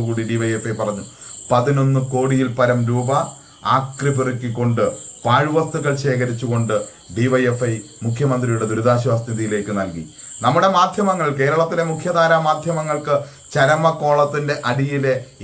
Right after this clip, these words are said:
ഏകകോള വാർത്തയായിരുന്നു അത്. പക്ഷേ നമുക്ക് അതിലൊട്ടും പരാതിയില്ല. ഡി വൈ എഫ് ഐ ജീവിക്കുന്നത്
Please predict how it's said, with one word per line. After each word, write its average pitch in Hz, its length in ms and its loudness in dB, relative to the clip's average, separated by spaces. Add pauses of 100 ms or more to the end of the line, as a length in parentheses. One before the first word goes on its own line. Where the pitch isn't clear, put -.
(100)
ഏകകോള 143 440 4 (120)
വാർത്തയായിരുന്നു 127 760 2 (160)
അത്. 101 160 -4 (360)
പക്ഷേ 147 220 0 (100)
നമുക്ക് 185 360 2 (360)
അതിലൊട്ടും 170 480 0 (100)
പരാതിയില്ല. 151 580 2 (260)
ഡി 127 160 -2
വൈ 160 100 2 (120)
എഫ് 147 220 -4
ഐ - 20 -2 (540)
ജീവിക്കുന്നത് 139 600 2